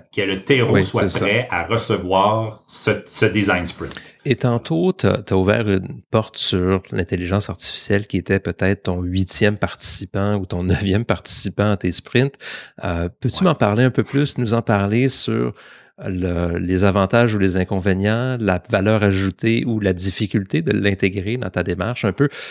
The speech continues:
Speaker 2: Quelle en, quelle en était ton expérience justement par rapport à ça ?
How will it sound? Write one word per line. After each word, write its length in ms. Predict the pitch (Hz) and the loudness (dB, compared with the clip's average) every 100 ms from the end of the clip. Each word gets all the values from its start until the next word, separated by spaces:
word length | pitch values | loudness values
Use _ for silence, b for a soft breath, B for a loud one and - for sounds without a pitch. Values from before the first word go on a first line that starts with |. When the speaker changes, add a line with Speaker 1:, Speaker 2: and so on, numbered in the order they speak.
| B _ | B _
Speaker 2:
Quelle 220 | 143 151 | 4 4
en, 80 | 143 | 4
quelle 240 | - 165 | 2 2
en 100 | 160 | 4
était 200 | 117 - | 2 0
ton 140 | 160 104 | 0 0
expérience 600 | 101 - 95 98 101 92 | 0 0 2 2 2 -2
justement 440 | 90 - 90 90 | -4 -2 -2 -2
par 140 | 85 | -4
rapport 240 | 82 85 85 | -10 -10 -10
à 60 | 82 | -10
ça ? 140 | - | -12